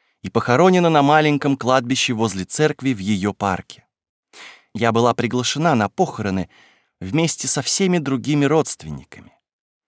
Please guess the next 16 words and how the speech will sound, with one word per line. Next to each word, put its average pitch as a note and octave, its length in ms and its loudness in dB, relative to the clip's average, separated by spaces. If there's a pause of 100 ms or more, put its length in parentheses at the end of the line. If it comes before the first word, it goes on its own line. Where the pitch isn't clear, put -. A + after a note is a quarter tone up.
(720)
Но D3 120 4
мне F#3 200 6
было D3+ 420 4
невозможно A#2+ 920 0 (260)
при G2 160 -4
моих G2 300 -2
религиозных F2+ 720 -4
воззрениях E2 720 -6 (480)
оправиться B2+ 680 0
раньше, C3+ 440 0
чем G2+ 300 -2
через G2 300 -8
несколько A2 520 -4
дней A#2 340 2
от - 280 -8
потрясения, G2 960 -6